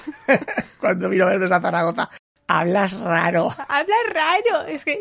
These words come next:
Speaker 2: yo de pequeña, vamos, le decía todo, y porque si no, si no dices todo, no dices nada.
Speaker 1: Claro, no, no, que cuando, cuando
Speaker 2: He
Speaker 1: tiene,
Speaker 2: vivido por eso.
Speaker 1: cuando tiene razón, tiene razón. Eh, decir que Adrián tiene un podcast, eh, francamente extraño, se llama Radio Al Compás,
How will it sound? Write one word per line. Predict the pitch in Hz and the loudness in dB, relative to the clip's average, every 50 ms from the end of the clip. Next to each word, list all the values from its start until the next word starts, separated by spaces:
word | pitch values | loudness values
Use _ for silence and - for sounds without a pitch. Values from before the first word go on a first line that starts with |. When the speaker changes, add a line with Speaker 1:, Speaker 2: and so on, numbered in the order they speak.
| 311 | -2
Speaker 2:
yo | 320 294 | -4 -2
de | 277 285 294 | 0 0 0
pequeña, | 285 302 302 285 277 277 269 277 285 285 277 277 277 269 | 0 -2 -6 -4 -4 -4 -2 0 4 4 6 6 4 4
vamos, | 254 254 254 262 247 233 226 254 262 - - | 2 2 0 0 -2 -4 -4 -6 -8 -8 -10
le | 294 - 311 302 277 285 277 262 247 247 277 - | -10 -10 -8 -8 -4 -4 -4 -4 -4 -8 -10 -10
decía | 262 254 285 285 - 285 285 285 269 277 | -6 -6 -6 -4 -2 -2 -2 -2 -2 -2
todo, | - 262 262 254 | -4 -4 -4 -4
y | 254 240 | -6 -8
porque | - - 285 294 - 294 | -6 -6 -6 -6 -4 -8
si | 269 - 285 | -8 -6 -6
no, | 269 294 339 440 403 | -4 -4 -4 -4 -4
si | - - 302 | -6 -6 -4
no | 285 277 | -4 -2
dices | 320 359 359 359 330 - - | -2 -2 -2 -2 -6 -4 -4
todo, | 359 370 381 370 | -2 -2 0 0
no | 330 311 | 0 0
dices | 320 330 320 311 320 294 | 0 -2 -4 -6 -6 -4
nada. | 320 330 359 320 285 262 - - | -4 -2 -2 -2 -4 -6 -10 -10
Speaker 1:
Claro, | - - 123 131 139 151 170 175 156 135 | -8 -6 -4 0 0 2 2 2 0 -2
no, | 151 156 151 139 | -2 -2 -2 -2
no, | 139 165 | -2 -4
que | 170 151 139 | -6 -6 -8
cuando, | 123 127 143 - | -6 -6 -6 -2
cuando | - 175 165 156 156 | 0 0 2 2 2
Speaker 2:
He | 151 | 6
Speaker 1:
tiene, | 190 196 208 214 214 208 | 6 6 6 6 4 4
Speaker 2:
vivido | - 339 349 339 339 | 4 4 2 0 2
por | 330 294 277 | 2 2 2
eso. | 277 262 285 - - 226 - 226 226 - | 4 2 0 -2 -6 -8 -8 -8 -10 -2
Speaker 1:
cuando | - 147 147 156 156 | -2 0 0 0 0
tiene | 147 170 175 190 175 | 0 0 0 0 2
razón, | 175 170 147 - 202 202 180 | 0 0 -2 -2 -4 -4 -2
tiene | 151 160 147 151 143 | -4 -4 -4 -4 -6
razón. | 139 139 127 - 143 127 127 127 _ - | -6 -8 -8 -8 -8 -8 -8 -8 _ -6
Eh, | 165 160 160 156 156 | -4 -2 0 0 -2
decir | 147 156 165 - - - 262 226 185 | 0 -2 -2 -2 0 -2 -4 -4 -2
que | - 202 | 0 0
Adrián | 202 180 165 175 190 202 226 208 | 2 2 2 0 0 0 0 -2
tiene | - 180 170 175 170 165 160 156 156 147 135 131 139 _ - | 0 0 0 0 0 -2 -2 -2 -4 -4 -6 -8 -10 _ -4
un | 170 165 151 127 | -2 -2 -2 0
podcast, | 160 165 151 - - 196 202 - - _ - | -2 -4 -4 -2 -2 -2 -2 -2 -6 _ -14
eh, | - - 160 | -12 -10 -10
francamente | 127 - 151 156 143 143 139 147 156 143 135 | -8 -6 -6 -4 -4 -2 -4 -4 -4 -4 -6
extraño, | 120 - - - 147 156 165 196 247 302 - | -8 -10 -8 -6 -4 -4 -2 -2 -6 -6 -8
se | - - 135 | -10 -10 -8
llama | 131 139 147 147 139 | -6 -4 -2 -2 -2
Radio | 139 147 156 160 160 160 156 147 | -2 0 0 0 0 0 0 2
Al | 147 143 127 | 0 0 -2
Compás, | - 147 143 135 127 - 165 208 240 - - | -4 -6 -6 -6 -2 -2 -2 -2 -2 -4 -10